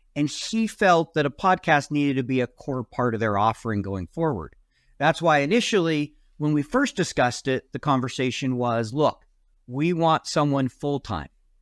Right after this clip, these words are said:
We don't want someone external 'cause we view a podcast as a key part of our content and our growth strategy."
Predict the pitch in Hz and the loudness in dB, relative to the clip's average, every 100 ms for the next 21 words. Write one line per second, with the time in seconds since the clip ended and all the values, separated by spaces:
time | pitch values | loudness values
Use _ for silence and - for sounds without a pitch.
0 | _ _ - 139 151 139 139 131 139 127 | _ _ -2 0 2 2 0 0 -2 -2
1 | 123 - 156 143 - 127 131 170 160 175 | -4 -2 0 0 -4 -6 -2 -2 0 0
2 | 131 - 202 202 139 120 - 135 120 127 | 0 0 0 2 2 2 0 -8 -8 -10
3 | - 175 151 - 147 139 127 120 - 135 | -8 -4 -4 4 4 4 2 0 -2 0
4 | 127 - 127 113 117 120 113 110 117 117 | 0 0 -2 0 2 4 2 0 -2 0
5 | 127 - - 113 92 78 73 | 0 -2 -6 0 0 0 -6